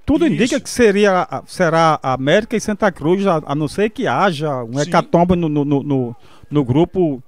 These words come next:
Speaker 1: né? No, no grupo A.
Speaker 2: O grupo lá tá mais definido, né?
Speaker 1: Tá, tá.
Speaker 2: Ah.
Speaker 1: Né? Mas o Potiguar de Mossoró, ele assiste de camarote essa questão do Baraunas aí, vai interferir pouco,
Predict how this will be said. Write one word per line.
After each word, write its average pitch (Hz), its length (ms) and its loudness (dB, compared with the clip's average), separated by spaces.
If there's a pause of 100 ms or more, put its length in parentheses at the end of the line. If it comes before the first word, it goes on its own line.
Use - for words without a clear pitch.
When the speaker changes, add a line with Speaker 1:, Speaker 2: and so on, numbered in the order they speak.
Speaker 1:
né? 139 260 -4
No, 139 200 -8
no 139 160 -6
grupo 151 380 -2
A. 139 180 2
Speaker 2:
O 233 80 -8
grupo 247 320 -8
lá 233 160 -6
tá 233 120 -12
mais 226 220 -8
definido, 156 600 -10
né? 147 160 -10
Speaker 1:
Tá, 190 340 4
tá. 123 380 -4 (120)
Speaker 2:
Ah. 92 220 -12
Speaker 1:
Né? 165 240 -2
Mas 247 400 2
o 349 100 4
Potiguar 285 440 2
de 269 40 -2
Mossoró, 233 560 2
ele 214 280 0
assiste 185 360 2
de 185 80 -2
camarote 160 600 2
essa 143 160 -6
questão 139 340 -4
do 139 100 -2
Baraunas 123 720 -2
aí, 151 360 -2
vai 175 280 0
interferir 165 580 -4
pouco, 180 360 -2